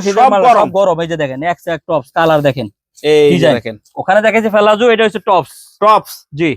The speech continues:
Speaker 2: টপস
Speaker 1: এটা
Speaker 2: কত?
Speaker 1: খালি পঁচিশ হাজার টাকা টপস।
Speaker 2: Only পঁচিশ হাজার টাকা?
Speaker 1: পঁচিশ হাজার। মাল থাকবো পাঁচশো পিস।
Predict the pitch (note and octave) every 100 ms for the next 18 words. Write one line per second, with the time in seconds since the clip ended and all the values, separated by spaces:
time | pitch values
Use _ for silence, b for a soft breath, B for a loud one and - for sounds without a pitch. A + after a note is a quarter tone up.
0 | - - G3+ F3+ F3+ G#3+ - _ _ _
1 | - D3 G3+ G#3+ A#3 B3 A3+ G3 F3+ E3
2 | C#3 C3+ A#2 - - _ - F#3+ A3+ C4
3 | B3+ B3+ B3 A3 A#3 A3 A3+ G3+ D#3+ C#3
4 | - _ - F3 G#3+ G#3+ A3 G#3+ C4+ C4+
5 | A3 G3+ - D#3+ D3